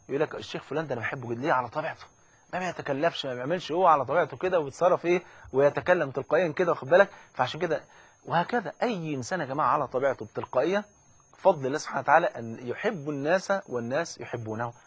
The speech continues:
بفضل الله سبحانه وتعالى، ويسعد ويسعد من حوله. فدي كانت أول سمة جميلة جدًا، جدًا، جدًا في حياة الصحابة،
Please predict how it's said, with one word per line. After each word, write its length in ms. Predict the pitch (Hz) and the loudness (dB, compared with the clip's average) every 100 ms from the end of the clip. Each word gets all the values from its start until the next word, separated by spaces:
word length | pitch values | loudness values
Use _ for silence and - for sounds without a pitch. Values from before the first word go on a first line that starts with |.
| _ | _
بفضل 180 | 143 120 | -4 0
الله 100 | 127 | -2
سبحانه 180 | - 131 | -2 0
وتعالى، 180 | 156 175 - - | 0 0 -8 0
ويسعد 440 | 123 190 185 156 | 4 4 4 2
ويسعد 340 | 131 170 - 139 | 2 -2 -2 -6
من 160 | 131 | -4
حوله. 280 | - 113 92 - - - - | 0 0 0 -12 -20 -20 -10
فدي 260 | - 135 226 | -2 0 0
كانت 180 | 196 - | 0 2
أول 400 | 220 185 160 143 | 2 2 -2 -2
سمة 320 | - 202 156 | -2 -2 -2
جميلة 720 | 143 143 156 202 202 170 151 | -2 -2 0 -2 -2 0 0
جدًا، 380 | 170 147 135 135 | -2 -6 -4 -4
جدًا، 440 | 127 160 127 131 | -2 -6 -4 -6
جدًا 420 | 120 156 135 123 | -4 -6 -4 -6
في 140 | - 127 | -4 -4
حياة 260 | 127 151 135 | 0 -2 -2
الصحابة، 500 | - 107 160 156 | -10 2 2 4